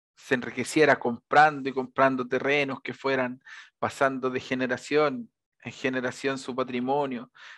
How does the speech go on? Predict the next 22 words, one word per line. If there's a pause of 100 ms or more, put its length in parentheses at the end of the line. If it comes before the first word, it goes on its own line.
como
vemos (240)
que
pasa
hoy
en
día,
familias
que (280)
tienen
terrenos (500)
desde
que
<laughs>
se
fundó
Chile
prácticamente. (1300)
Ya
que
esta
tierra